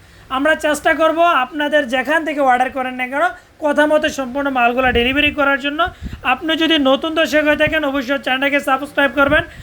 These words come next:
আর অর্ডার করার সিস্টেম হচ্ছে ভিডিও স্ক্রিনে দুইটা নাম্বার দেওয়া আছে, দোনোটা নাম্বারই WhatsApp খোলা আছে। আপনি এই নম্বরে কনফার্ম করুন,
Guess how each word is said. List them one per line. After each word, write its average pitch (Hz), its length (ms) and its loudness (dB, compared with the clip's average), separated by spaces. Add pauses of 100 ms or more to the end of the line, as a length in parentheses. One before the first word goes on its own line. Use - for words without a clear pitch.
(140)
আর 254 180 2
অর্ডার 285 360 2
করার 311 240 0
সিস্টেম 302 440 -6
হচ্ছে 294 280 0
ভিডিও 262 340 -2
স্ক্রিনে 311 240 -2
দুইটা 262 240 0
নাম্বার 247 360 2
দেওয়া 240 280 4
আছে, 160 280 -8 (480)
দোনোটা 262 360 -2
নাম্বারই 285 380 2
WhatsApp 285 440 0
খোলা 294 220 4
আছে। 294 200 0
আপনি 285 260 -2
এই 262 80 -4
নম্বরে 269 320 0
কনফার্ম 269 520 -4
করুন, 294 240 2